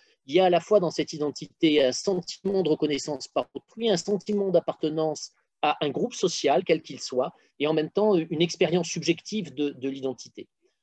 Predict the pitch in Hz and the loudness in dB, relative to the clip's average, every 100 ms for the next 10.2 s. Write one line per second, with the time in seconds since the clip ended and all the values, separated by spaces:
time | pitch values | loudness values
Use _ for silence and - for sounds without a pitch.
0 | _ 135 135 - _ - 185 214 - 190 | _ -2 -2 -4 _ 0 2 4 2 0
1 | - 240 185 170 170 180 190 160 160 - | 4 4 4 0 0 0 2 2 -2 -4
2 | 165 - 143 151 139 135 - 196 214 185 | -4 -4 0 0 0 -2 -4 -2 0 -2
3 | - _ _ _ _ - 165 175 170 170 | -8 _ _ _ _ -8 0 0 0 -4
4 | - 220 214 170 160 156 170 196 285 180 | -2 -2 -2 -2 0 2 2 2 4 4
5 | 165 165 185 147 147 - 143 131 143 131 | 2 0 0 -2 -2 -4 -4 -4 -6 -4
6 | 135 - 131 143 165 190 - - 143 151 | -6 -4 -4 0 2 2 0 -6 -2 0
7 | 151 156 180 143 131 147 - 139 139 117 | 2 4 4 2 -2 -6 -6 -4 -2 -2
8 | 107 127 120 - 127 - 135 135 120 131 | -4 -8 -6 -4 -4 -4 -4 -2 -2 -2
9 | 123 113 135 - 117 110 120 - 117 - | -6 -6 -10 -6 -8 -8 -10 -10 -8 0
10 | 165 196 | 2 2